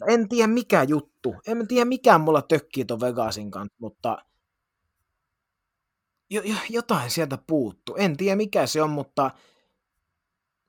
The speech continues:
jotain sieltä puuttuu. Musta, musta, en, ei mulla mitään perusteluita. <laughs> Tää, tää on vain niinku, että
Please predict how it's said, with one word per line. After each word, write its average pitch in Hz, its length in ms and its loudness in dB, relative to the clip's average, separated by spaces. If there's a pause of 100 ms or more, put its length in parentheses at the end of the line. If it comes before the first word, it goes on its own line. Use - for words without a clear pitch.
jotain 127 300 -6
sieltä 120 200 -10
puuttuu. 107 480 -10
Musta, 151 300 -10
musta, 160 280 -8
en, 175 220 2
ei 202 80 4
mulla 196 200 6
mitään 208 300 4
perusteluita. 147 540 0
<laughs> - 160 -6
Tää, 269 100 10
tää 233 200 12
on 147 80 6
vain 185 180 8
niinku, 160 180 2
että 139 120 -2